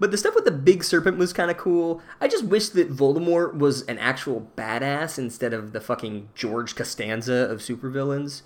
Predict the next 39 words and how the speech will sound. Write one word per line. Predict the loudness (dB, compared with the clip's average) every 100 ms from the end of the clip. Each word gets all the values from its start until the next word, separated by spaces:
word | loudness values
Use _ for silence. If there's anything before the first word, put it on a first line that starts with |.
| _ _
He's, | -6 0
like, | 0 0
such | -2 -2 0
a | 0
clown | -2 -4 -2 -2 -2
that | -4
it's | -2
hard | -4 -4
to |
take | -6 -10
it | -8
seriously. | -6 -6 -6 -6 -8 -10 _ _ _ _ _ _ _ _
And | 4 6
I | 6
sort | 4 0
of | 2
alluded | 2 2 0 -2
to | 0
it | 2
earlier, | 2 0 -2
but | -4 -4
he | 0
really | 2 2
does | 2 2 2
come | -2 -4
across | 0 2 2 0 -10 _ _ _ _ -4
as | -4
this | -2 -4
sort | -4
of | -4
sad, | -8 -2 0 2 0 -2 -12 -20 -20 -20 _
childlike, | -8 0 2 4 0 0 2 2 -2
narcissistic, | -2 -2 -2 -6 -8 -10 -10
insecure | -10 -14 -8 -4 -2
guy. | 0 -2 -6 _ _ _ _ _ _ _ _
I |
mean, | -10
he's | -8 -12
Trumpian. | -10 -2 -2 -2 -4 -4 -8